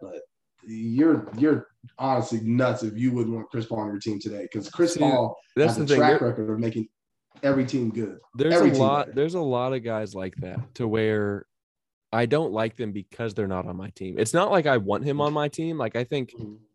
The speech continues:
Speaker 2: I don't know, it's something about the way he leads or something, the way, I, I, I don't know. S-, something about him, I just, it rubs me the wrong way, and I don't like it. I, like I said, I appreciate him. I recognize he's a really solid player. Sure, I would have liked him a few years ago in his, in his prime to be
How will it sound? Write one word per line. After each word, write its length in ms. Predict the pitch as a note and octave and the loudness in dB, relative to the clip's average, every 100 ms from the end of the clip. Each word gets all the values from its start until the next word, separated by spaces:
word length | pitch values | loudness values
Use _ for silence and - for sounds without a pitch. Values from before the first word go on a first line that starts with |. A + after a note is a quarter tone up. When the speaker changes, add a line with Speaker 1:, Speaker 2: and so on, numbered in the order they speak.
| _ _ _ _ _ _ _ _ _ | _ _ _ _ _ _ _ _ _
Speaker 2:
I 60 | B2 | -8
don't 120 | C#3+ | -2
know, 200 | C3+ F#2+ | -2 -2
it's 120 | - | -4
something 260 | - C3+ D3+ | -6 -2 0
about 160 | C3+ B2+ | 0 0
the 80 | B2+ | 0
way 100 | A#2+ | 0
he 120 | A2 | -2
leads 420 | G2 G2 A2 G#2+ | -4 -4 -4 -6
or 60 | G#2+ | -8
something, 420 | - A2 G#2+ A2 | -6 -6 -4 -2
the 80 | G#2 | 0
way, 240 | G#2 G2+ - - | 0 0 -2 -2
I, 80 | A2+ | -2
I, 20 | - | -2
I 60 | G2+ | -2
don't 120 | G#2+ | 0
know. 140 | F2+ - | -4 -6
S-, 240 | - - | -10 -8
something 380 | - D3 E3+ F3 | -4 -4 -2 0
about 340 | C3+ G#2+ G#2+ - | 0 0 -2 -4
him, 160 | G2+ | -8
I 140 | F#2 G2+ | -6 -6
just, 300 | G2 - - _ _ _ _ _ _ | -6 -8 -16 _ _ _ _ _ _
it 220 | A2+ A2+ | 0 2
rubs 240 | A2 A#2+ A#2+ | 2 0 0
me 80 | A#2 | 0
the 80 | G2 | 0
wrong 240 | G2 F#2+ | 0 0
way, 180 | E2+ F2 | -2 -4
and 120 | - | -4
I 80 | G2 | -4
don't 140 | G2 F#2+ | -2 -4
like 200 | G#2 - | -6 -8
it. 100 | - | -8
I, 140 | - A2+ | -2 0
like 160 | G#2+ A#2 | 0 0
I 40 | |
said, 160 | A2+ A2+ | 0 0
I 100 | G2 | 0
appreciate 560 | G2 - C#3 C3 D3 C3 | -4 -6 -6 -2 -2 -2
him. 180 | B2+ A#2 | -4 -4
I 60 | |
recognize 440 | G2+ G#2+ A2+ A2 G#2 | -2 -4 -4 -6 -6
he's 160 | G#2+ G2+ | -8 -6
a 40 | |
really 300 | F#2+ G#2 G2+ | -2 0 0
solid 340 | - G#2 G2 - | -2 -2 -4 -2
player. 400 | G#2+ G#2 G#2 G2+ _ _ _ _ _ _ _ _ _ - | -2 0 -2 -6 _ _ _ _ _ _ _ _ _ -18
Sure, 440 | - - A#2+ F3 | -16 -4 -2 0
I 80 | D3 | 0
would 120 | A2+ | 2
have 140 | A2+ G#2 | 2 2
liked 280 | A2 A#2 | 0 -2
him 320 | B2+ A2 G#2 C#2+ | -4 -4 -4 -6
a 80 | G2 | -8
few 240 | - A2+ | -4 -4
years 280 | G#2 A#2 A#2+ | 0 0 -2
ago 280 | G#2+ G#2 G2+ | -2 -2 -2
in 80 | G2+ | -4
his, 240 | F2+ - | -8 -10
in 120 | G2 | -8
his 120 | G2+ - | -8 -8
prime 480 | - G#2 A#2+ B2 G2+ | -4 -2 0 -2 -4
to 120 | G#2 | -6
be 340 | G2+ F#2+ F#2 | -4 -4 -6